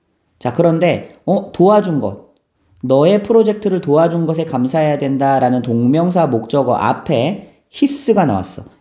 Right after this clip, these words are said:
이런 게 뭐예요? 동명사 앞에 나오는 소유격, 목적격이 뭐예요?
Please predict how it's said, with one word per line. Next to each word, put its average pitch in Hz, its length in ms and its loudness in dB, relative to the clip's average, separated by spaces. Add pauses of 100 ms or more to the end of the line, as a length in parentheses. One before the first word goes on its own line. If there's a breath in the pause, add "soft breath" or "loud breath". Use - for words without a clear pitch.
이런 226 260 4
게 202 120 2
뭐예요? 127 420 0
동명사 170 540 0
앞에 151 240 -4
나오는 131 340 0
소유격, 180 480 0
목적격이 117 520 -4
뭐예요? 101 520 -4